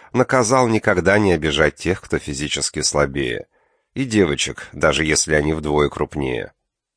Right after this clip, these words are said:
Он был хорошим мужиком, правильным. Жаль, пил много и из-за этого погиб. Выпал за борт и утонул. То был предпоследний день лета. Послезавтра в школу,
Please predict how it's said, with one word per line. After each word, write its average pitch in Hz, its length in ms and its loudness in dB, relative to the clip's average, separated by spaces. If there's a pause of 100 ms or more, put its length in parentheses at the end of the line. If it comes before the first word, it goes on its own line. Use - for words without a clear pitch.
(200)
Он 131 180 2
был 120 140 2
хорошим 113 480 2
мужиком, 69 560 -4
правильным. 67 720 0 (360)
Жаль, 110 340 0
пил 127 280 -2
много 69 520 0 (120)
и 87 140 0
из-за 78 200 0
этого 82 320 0
погиб. 65 480 -6 (600)
Выпал 87 500 0
за 85 260 2
борт 64 320 -6
и 73 60 -6
утонул. 62 600 -8 (960)
То 180 140 4
был 123 260 4
предпоследний 87 880 2
день 76 280 0
лета. 67 500 -2 (400)
Послезавтра 78 720 0
в - 60 -4
школу, 117 420 2